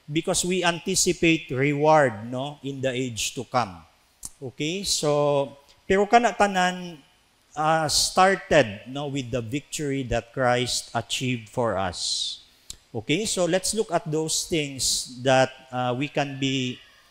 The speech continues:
that I want to declare for us to be victorious over or victorious in, no, in twenty twenty-four. So, mubalik ta dito sa Genesis, no, sa life ni Abraham. Okay, so ang gospel, as I mentioned, is the good news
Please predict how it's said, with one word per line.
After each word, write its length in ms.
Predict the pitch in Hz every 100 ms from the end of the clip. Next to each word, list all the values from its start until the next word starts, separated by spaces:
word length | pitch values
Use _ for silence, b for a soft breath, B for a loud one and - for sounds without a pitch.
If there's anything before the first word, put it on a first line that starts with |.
| _ 139
that 160 | 151
I 160 | 170 175
want 160 | 180
to 80 | 175
declare 640 | 151 - 160 160 147 117 95
for 240 | - 139 123
us 240 | 127 -
to 80 | 147
be 160 | 131 127
victorious 960 | 120 123 - 131 131 123 123 - - -
over 560 | 143 156 143 147 147 147
or 240 | 117 110
victorious 720 | 113 110 135 123 123 117 -
in, 400 | 139 160 139 104 85 _ b b b b
no, 240 | 123 123
in 160 | 117 117
twenty 400 | 113 123 - 120
twenty-four. 720 | 123 127 196 170 151 151 151
So, 160 | 139 123
mubalik 400 | 123 143 160 165
ta 160 | 147
dito 240 | 139 127 135
sa 160 | -
Genesis, 880 | 113 107 123 123 - 110 - - - _ _ _ _ _
no, 240 | 120 123
sa 80 | -
life 400 | 117 120 123 -
ni 240 | 127 120
Abraham. 640 | 110 123 113 120 107 107 85 - _ _ _ _ _ _ _ _ _ _
Okay, 240 | - 147
so 160 | 190 131
ang 160 | 117 117
gospel, 640 | 139 - - 180 202 196
as 160 | 117 123
I 160 | 127
mentioned, 640 | 127 143 180 214 254 214 113
is 240 | 123 -
the 80 | 120
good 320 | 110 147 135
news 320 | 160 180 -